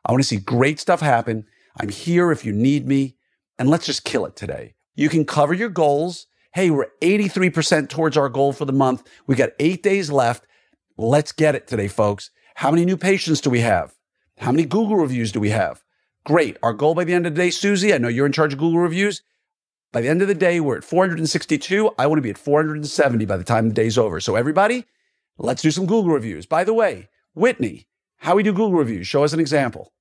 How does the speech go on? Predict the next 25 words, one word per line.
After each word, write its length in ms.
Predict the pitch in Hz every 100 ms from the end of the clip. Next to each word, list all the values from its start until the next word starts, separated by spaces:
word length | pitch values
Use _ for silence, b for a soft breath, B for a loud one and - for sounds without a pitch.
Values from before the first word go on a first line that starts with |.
| _ _ -
right? 220 | 147 139
That's 280 | 135 170 220
what 80 | 220
the 60 | 208
morning 260 | 175 170
meeting 200 | 151 143
is 100 | 139
for. 360 | - 147 110 82 b b b
Hey, 300 | 165 147 _ _ -
any 180 | 170 196
patients 360 | 190 190 165
coming 220 | - 175 175
in 100 | 170
today 180 | 165
who 140 | 151 156
owe 80 | 165
money 260 | 175 170
that 100 | 117
need 120 | 98 110
to 60 |
stop 260 | 117 120 123
at 80 | 139
the 60 |
front 240 | - 147 139
desk? 440 | 190 110 - _